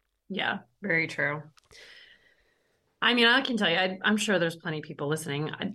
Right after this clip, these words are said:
I am, I mean, this is exactly where we fall in our marriage, that I need the emotional intimacy first. Michael gets the emotional intimacy from the physical intimacy. And so it's something that's been a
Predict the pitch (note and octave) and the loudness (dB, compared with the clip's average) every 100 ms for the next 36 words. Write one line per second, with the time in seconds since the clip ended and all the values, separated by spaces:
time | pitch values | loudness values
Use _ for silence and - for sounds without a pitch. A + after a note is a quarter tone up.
0 | - - F#3 F#3+ F3+ E3 D#3 D#3+ - _ | -4 2 4 4 4 2 0 -4 -10 _
1 | _ - F3 E3 D3 D#3+ E3+ _ F#3+ F3+ | _ -8 -4 -2 -2 -6 -10 _ -6 -2
2 | G3 F3+ E3+ E3 D#3+ E3 D#3+ D3+ D3 C#3 | 2 2 2 2 2 0 -2 0 0 0
3 | C#3+ E3 _ - D3+ C#3+ - B2 A#2 D3+ | 0 -4 _ -8 -8 -6 -4 -4 -2 -2
4 | D3+ D3 C3+ - - - - D3+ - D3+ | 0 0 0 -2 -4 -4 -4 -2 0 0
5 | D#3+ E3+ E3+ D#3+ D3+ D3 D3+ _ _ E3+ | 2 2 2 2 -2 -6 -12 _ _ -4
6 | D#3+ D#3 D#3 E3 E3 D3 D3+ C#3+ C#3 - | -2 0 -2 -2 -4 -6 -6 -8 -8 0
7 | G#3+ F3+ D#3+ D#3+ - _ _ _ _ _ | 4 6 4 -2 -14 _ _ _ _ _
8 | _ _ _ - F3+ F3+ F3+ E3 E3+ E3+ | _ _ _ -6 -2 2 2 0 0 -2
9 | E3+ F3 D#3 D#3+ D#3+ D#3 D3+ D#3+ D#3+ D#3+ | -2 -2 -2 -4 -6 -8 -6 -6 -6 -6
10 | D3+ D3+ C#3+ C#3 G#3 F3+ F#3 D#3 D3+ D3+ | -6 -6 -6 -2 0 2 0 0 0 -4
11 | D#3 D3 D#3 D3 D3+ - - - - _ | -6 -6 -4 -4 -6 -14 -20 -20 -20 _
12 | - E3+ E3+ F#3 E3 F#3+ F#3 - - - | -4 -2 2 4 4 2 -2 -6 -10 -8
13 | - G3+ G#3 A3+ A3 F#3 E3+ F3 E3+ | 0 2 4 4 6 6 2 2 0